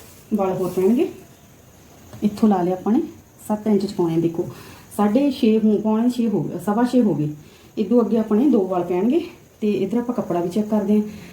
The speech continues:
ਹਾਂਜੀ, ਆਹ ਦੇਖੋ ਇੰਨਾ ਹੈਗਾ। ਇੱਥੇ ਆਪਾਂ ਤਿੰਨ ਵਲ ਪਾਵਾਂਗੇ, ਥੋੜ੍ਹੇ ਜਿਹੇ ਛੋਟੇ ਪਾ ਦਾਂਗੇ,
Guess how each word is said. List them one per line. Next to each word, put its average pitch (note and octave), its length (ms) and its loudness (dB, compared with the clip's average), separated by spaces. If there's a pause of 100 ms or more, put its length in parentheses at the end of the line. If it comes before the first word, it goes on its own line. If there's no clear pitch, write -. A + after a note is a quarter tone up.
(160)
ਹਾਂਜੀ, F3+ 240 4
ਆਹ F#3+ 140 0
ਦੇਖੋ G3 260 -2
ਇੰਨਾ E3+ 200 4
ਹੈਗਾ। D#3+ 160 -4 (160)
ਇੱਥੇ G#3 220 0
ਆਪਾਂ A#3+ 180 0
ਤਿੰਨ G3+ 240 2
ਵਲ F#3 180 -2
ਪਾਵਾਂਗੇ, G#3 420 0 (360)
ਥੋੜ੍ਹੇ A#3 240 4
ਜਿਹੇ B3+ 100 2
ਛੋਟੇ F#3 300 -4
ਪਾ G3+ 160 -2
ਦਾਂਗੇ, D#3 240 -2